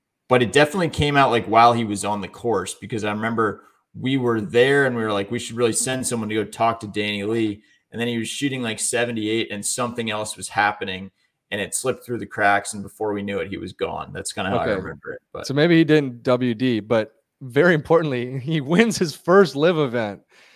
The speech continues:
Speaker 2: <laughs> which was absolute fodder for the live, uh, stands, if you will, because he wasn't playing well on the P G A Tour, then goes out to live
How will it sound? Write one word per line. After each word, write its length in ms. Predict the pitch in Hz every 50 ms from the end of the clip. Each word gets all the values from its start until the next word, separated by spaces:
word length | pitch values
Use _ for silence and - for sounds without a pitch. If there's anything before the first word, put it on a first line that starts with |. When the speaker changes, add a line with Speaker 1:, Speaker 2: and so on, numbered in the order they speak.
| _ _ _ _ _ - - - -
Speaker 2:
<laughs> 1300 | 214 - - - 202 - - _ _ _ _ _ _ _ _ _ _ _ - - - - - - - -
which 240 | - 175 185 175 -
was 300 | 170 180 165 135 127 - _
absolute 500 | - 175 214 190 - - 175 160 156 127
fodder 480 | - - - 147 139 139 139 139 135 135
for 600 | - - - 131 127 123 120 120 117 113 110 - _ _ _ _ _ _ _
the 180 | 127 120 117
live, 720 | 117 120 131 147 156 151 143 139 139 127 123 117 - - _ _ _
uh, 500 | - 113 113 113 113 110 110 110 107 107
stands, 760 | 107 - - - - - 120 131 127 120 117 113 113 113 -
if 140 | 123 113 -
you 120 | 120 117 110
will, 380 | 117 113 113 110 113 113 - _ _ _ _ _ _
because 580 | 127 113 - - 123 117 117 113 113 - - - _ _ _ _ _ _
he 120 | - 131
wasn't 380 | 120 131 143 147 143 139 123 120
playing 280 | - 139 131 127 123
well 200 | 117 123 123 123
on 60 | 120 120
the 80 | 117
P 160 | 113 - 127
G 140 | 110 113 143
A 80 | 117 110
Tour, 340 | - - - 120 113 113 110
then 220 | 110 120 123 127
goes 200 | 127 127 120 120
out 160 | 120 117 110
to 100 | - 113
live 440 | 107 107 113 120 120 113 107 104